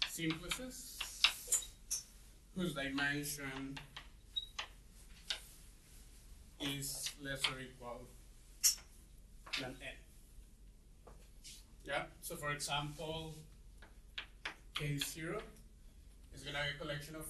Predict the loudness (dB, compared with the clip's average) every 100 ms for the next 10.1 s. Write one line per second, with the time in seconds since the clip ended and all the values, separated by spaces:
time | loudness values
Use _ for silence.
0 | 6 8 8 2 -4 -4 -6 -10 -14 -14
1 | -14 -14 -14 -14 -10 0 6 8 10 8
2 | 4 2 2 -2 -4 -4 -4 -4 -6 -6
3 | -6 -8 -10 -10 -8 -2 4 4 4 0
4 | -4 -4 -6 0 2 4 2 0 -4 -10
5 | -12 -12 -12 -12 -12 -14 -14 -10 -4 -2
6 | 0 0 -2 -4 -6 2 2 2 2 4
7 | 4 6 4 4 -4 -10 -8 -6 -6 -6
8 | -12 -8 -8 -8 -12 -10 -10 -10 -10 -10
9 | -10 -4 -4 0 4 4 6 4 6 6
10 | 4